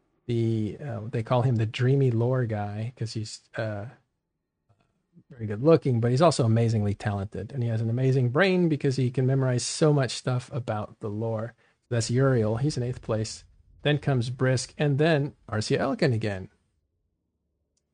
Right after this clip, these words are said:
Okay, Ashy, who runs, uh, Ashy in Space, that's ashy in dot space, uh, put out her picks. She is the leader of a wormhole group called Fox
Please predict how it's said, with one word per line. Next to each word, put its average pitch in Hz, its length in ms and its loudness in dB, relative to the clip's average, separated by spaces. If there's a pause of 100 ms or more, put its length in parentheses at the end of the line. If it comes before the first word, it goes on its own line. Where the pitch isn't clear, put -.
(480)
Okay, 120 380 0
Ashy, 151 560 0
who 127 260 0
runs, 123 560 -2
uh, 104 540 -4
Ashy 143 520 -4 (540)
in 131 400 0
Space, - 640 -4
that's - 240 -12 (100)
ashy 147 240 0
in 131 380 0
dot 110 300 0
space, - 580 -6 (1120)
uh, 92 300 -10
put 156 160 -2
out 143 240 4
her 175 380 2
picks. - 600 -6
She 127 220 0
is 117 220 0
the 113 120 -2
leader 127 320 2
of 110 300 -4
a 107 140 -6 (640)
wormhole 135 320 2
group 120 200 -2
called 113 240 -6
Fox - 600 -14